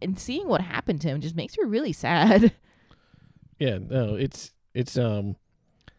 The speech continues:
Speaker 2: it's a much more cynical take on things than I think, um, Superman has ever been designed for. And, um, uh, honestly, I think that's a reflection of our times, and that does make me sad.
Speaker 1: It makes,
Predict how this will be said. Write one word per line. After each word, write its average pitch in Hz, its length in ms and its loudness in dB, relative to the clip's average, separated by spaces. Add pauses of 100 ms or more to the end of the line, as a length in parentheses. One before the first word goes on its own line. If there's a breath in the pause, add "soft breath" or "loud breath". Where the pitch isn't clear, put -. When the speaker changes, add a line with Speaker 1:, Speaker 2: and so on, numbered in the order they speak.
(580 soft breath)
Speaker 2:
it's 127 160 -2
a 127 80 2
much 160 300 -2
more 139 260 2
cynical 131 460 0
take 107 340 -2
on 90 160 -6
things 90 560 -6
than 98 460 -4
I 98 140 -4
think, 101 540 -8 (140)
um, 85 480 -8
Superman 95 640 -4
has 95 240 -4
ever 95 220 -6
been 90 320 -6 (920)
designed 95 560 -6
for. 62 400 -14 (680 soft breath)
And, 110 280 -4
um, 98 460 -2 (240)
uh, 104 160 -2
honestly, 120 440 2
I 101 120 0
think 120 180 0
that's 98 160 0
a 95 60 -2
reflection 107 440 0
of 95 240 0
our 92 160 -2
times, 95 380 0
and 95 80 -2
that 95 160 -4
does 101 220 0
make 87 240 -6
me 87 60 -8
sad. 78 280 -10 (140)
Speaker 1:
It 254 160 -12
makes, 311 200 -12